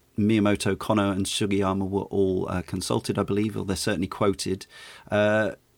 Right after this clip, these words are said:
it was la-, latterly revealed, really, that, um, Super Mario Kart began life as a multiplayer F-Zero sequel, uh, concept anyway, but the hardware was unable to, uh, give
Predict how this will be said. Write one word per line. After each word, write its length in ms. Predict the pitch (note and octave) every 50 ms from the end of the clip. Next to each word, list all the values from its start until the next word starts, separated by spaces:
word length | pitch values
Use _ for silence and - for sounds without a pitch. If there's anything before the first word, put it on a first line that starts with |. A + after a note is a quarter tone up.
| _ _ _ _ _ -
it 160 | B2+ B2+ B2
was 360 | C3 B2+ A#2+ A2 - - - - _ _ _ _ _ - _ -
la-, 240 | B2+ A2+ C3 C#3+ - A#2+ A#2+
latterly 520 | A#2 C#3 D3+ - - - D3 D3+ D3 C#3+
revealed, 440 | C3 C#3+ C#3 D3+ D#3+ F#3 G#3 - -
really, 260 | G#2+ G#2+ G2 G#2 G#2+
that, 240 | G2 A2+ A2 G#2 - _ -
um, 420 | - G#2+ A2 A2 G#2+ A2 A2 A2 G#2+
Super 300 | - - D3 C#3 - A#2
Mario 160 | A2 G#2 G2+
Kart 420 | - - - G#2+ G#2+ G#2+ - - _ _ _ - -
began 360 | - A#2 - B2 B2 C#3 C3+
life 280 | G#2+ F#2+ F#2 G#2 - - -
as 320 | - A2+ G#2+ G2+ - - - -
a 180 | - A2 A2+ A2+
multiplayer 800 | A2+ A2+ A#2+ B2+ B2+ B2 - - C3 - - A2 G2+ G#2 - -
F-Zero 480 | G#2+ - - - A#2+ B2+ A#2+ G#2+ G2+
sequel, 560 | F#2+ - - A2 G2+ - - - G2+ - - - - - - - - - - - - -
uh, 220 | F#2+ F#2 F#2+ F#2+ - -
concept 560 | - - C#3+ C3+ A#2+ B2+ - F#2+ - - -
anyway, 420 | G#2 G2 G#2 G2+ F#2 F2+ F2 F#2 F#2
but 160 | - A2+ -
the 60 | -
hardware 400 | G2 B2 B2 A#2 G#2+ A2 G#2 G2+
was 120 | G2+ G2+ - -
unable 400 | A#2+ A#2 A2+ A2 F#2+ G#2 G2+ F#2+
to, 800 | - - - - G#2+ G2+ G2+ G2 G2 F#2+ G2 G2 F#2+ F#2+ F2+ - -
uh, 100 | F2+ F2+ F2+ -
give 480 | B2+ A#2+ G#2+ G2 G2 - - - -